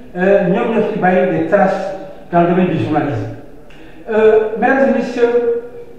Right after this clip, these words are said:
euh, en cette journée, en prélude, en cette journée mondiale de la liberté de la presse qui est prévue, euh, le deux mai prochain, nous disons,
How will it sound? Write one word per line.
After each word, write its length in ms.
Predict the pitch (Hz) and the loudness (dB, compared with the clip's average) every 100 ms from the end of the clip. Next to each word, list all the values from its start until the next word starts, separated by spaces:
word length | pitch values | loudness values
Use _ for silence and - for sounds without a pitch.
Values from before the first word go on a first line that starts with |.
| - | -4
euh, 640 | 208 208 202 196 196 - - - - 220 | 2 4 4 2 0 -6 -10 -14 -12 -2
en 160 | 233 | 0
cette 240 | 226 220 190 170 - | 2 -2 -2 -2 -2
journée, 300 | 226 226 233 | -4 -4 -2
en 240 | 180 180 180 | -2 0 -2
prélude, 600 | 269 262 294 - - - - - - - | -2 2 2 2 -2 -6 -10 -16 -14 -2
en 120 | 208 | 0
cette 260 | 214 226 | 2 0
journée 220 | 214 220 185 | 0 2 2
mondiale 300 | 190 202 202 | 2 2 2
de 120 | 180 | 0
la 60 | |
liberté 240 | 175 175 175 | -2 -4 -2
de 80 | 165 | 0
la 80 | |
presse 340 | 156 214 214 208 | 0 0 -2 -2
qui 60 | 190 | -2
est 160 | 175 | 0
prévue, 460 | 220 214 170 220 - - - - - - 175 | 0 0 0 -2 -6 -10 -16 -20 -20 -14 -4
euh, 400 | 180 180 180 185 | 0 4 4 2
le 60 | 180 - | 0 -2
deux 200 | 233 247 | 2 4
mai 260 | 208 - - | 4 2 0
prochain, 360 | 180 180 185 190 185 - - - - - - - - | -2 -2 0 -2 -4 -8 -14 -18 -20 -20 -20 -20 -8
nous 180 | 175 190 | -4 -4
disons, 600 | - 220 - 240 240 247 | -4 -4 0 0 0 -2